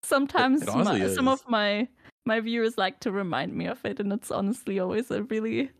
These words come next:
Speaker 1: a really fun memory. <laughs>
Speaker 2: <laughs>
Speaker 1: Uh, I was like, "Yeah, mm-hmm, I did that."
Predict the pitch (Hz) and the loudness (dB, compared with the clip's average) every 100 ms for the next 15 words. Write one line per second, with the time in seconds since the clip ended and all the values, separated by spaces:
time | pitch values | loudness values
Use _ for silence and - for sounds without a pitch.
0 | - 233 226 240 269 - 202 202 190 196 | -6 0 2 0 2 2 4 2 2 2
1 | 269 - - 359 - 320 - - 339 - | 0 0 0 -2 0 0 0 2 0 0
2 | _ _ _ - - - - - 719 640 | _ _ _ -12 -12 -18 -12 0 4 4
3 | 370 - - - 277 262 247 247 247 302 | 2 -4 -8 -4 0 2 2 2 2 0
4 | - 220 226 240 196 240 - 220 240 262 | -2 0 0 -2 -4 -4 -4 0 0 -2
5 | - 233 277 311 339 339 - 254 269 370 | -2 -2 0 -2 -2 -2 0 -2 -2 -8
6 | - - - | -6 -6 -6